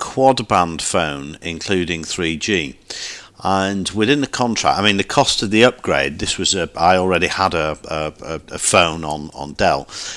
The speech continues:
but the upgrade cost was ninety-nine pounds, uh, which tied me in for twelve months. My existing phone was out of contract.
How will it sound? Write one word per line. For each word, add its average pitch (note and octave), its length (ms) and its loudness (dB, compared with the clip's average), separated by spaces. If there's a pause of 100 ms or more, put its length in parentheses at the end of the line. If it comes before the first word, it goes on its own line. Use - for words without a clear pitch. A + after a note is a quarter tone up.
(120)
but F2 140 -4
the G#2 120 4
upgrade F2+ 520 0
cost - 320 -6
was F2 160 -6
ninety-nine E2 640 -4
pounds, D2 580 -2 (340)
uh, D2+ 140 -2
which D#2+ 240 -6
tied E2 320 4
me D#2+ 140 -4
in D2 100 -8
for - 140 -10
twelve D2 360 -4
months. D#2 320 -6
My D#2 160 -2
existing D2+ 520 -4
phone D2 320 -6
was D2 120 -4
out D2+ 220 -6
of C#2+ 140 -10
contract. D2 540 -6